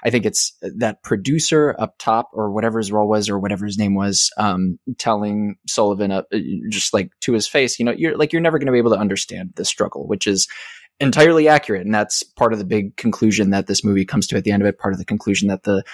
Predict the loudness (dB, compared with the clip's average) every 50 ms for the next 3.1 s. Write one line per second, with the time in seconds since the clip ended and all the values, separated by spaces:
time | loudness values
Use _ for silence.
0 | -18 -6 -6 -4 -2 0 -2 -2 0 0 -2 -2 -2 -4 -6 -6 -4 -4 -4 -4
1 | -2 -2 -2 -2 0 -2 -2 -2 0 -2 -2 0 2 0 0 0 0 -2 0 0
2 | 2 2 2 2 2 2 4 4 4 4 4 4 4 4 4 4 2 2 0 -6
3 | -10